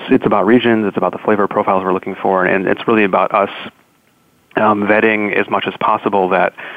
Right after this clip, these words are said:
it's, uh, a beneficial organization. It's helping the farmers, that they're not, um, you know, being, uh,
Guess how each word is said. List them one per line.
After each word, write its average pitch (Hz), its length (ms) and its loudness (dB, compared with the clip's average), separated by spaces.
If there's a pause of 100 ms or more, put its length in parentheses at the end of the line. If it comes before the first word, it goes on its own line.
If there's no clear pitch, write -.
(200)
it's, - 320 -6
uh, 90 600 0
a - 100 0
beneficial 98 760 -2
organization. 95 640 0
It's - 120 -4
helping 92 400 0
the 87 100 -2
farmers, 92 460 0
that 90 100 -6
they're 87 140 -2
not, 90 320 -2 (500)
um, 85 540 -2 (240)
you 107 120 -2
know, 85 100 0
being, 90 500 -6 (160)
uh, 117 200 -8